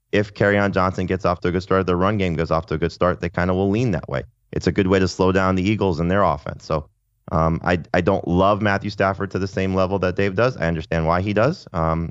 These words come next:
and for those of you that wanna start him, God bless you. I, I'd start Josh Allen over him.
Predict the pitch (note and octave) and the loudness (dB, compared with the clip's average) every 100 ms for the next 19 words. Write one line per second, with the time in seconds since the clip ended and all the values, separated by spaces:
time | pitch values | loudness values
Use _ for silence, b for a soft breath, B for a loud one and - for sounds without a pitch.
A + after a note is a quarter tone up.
0 | - E2+ E2+ E2 E2 E2+ F2 F2 D#2 E2+ | -4 -4 -2 0 2 2 2 2 2 0
1 | E2+ E2 F2 A2 C3 _ _ _ _ _ | 0 0 2 0 -2 _ _ _ _ _
2 | _ _ - E2 D#2 E2 - E3+ - E2 | _ _ -2 0 2 0 -2 -6 -2 -2
3 | - E2+ - E2+ E2 E2 D#2 E2 F2 G2 | 0 -2 0 -2 0 0 0 0 0 0
4 | G2 A2 C#3 | 0 -2 -2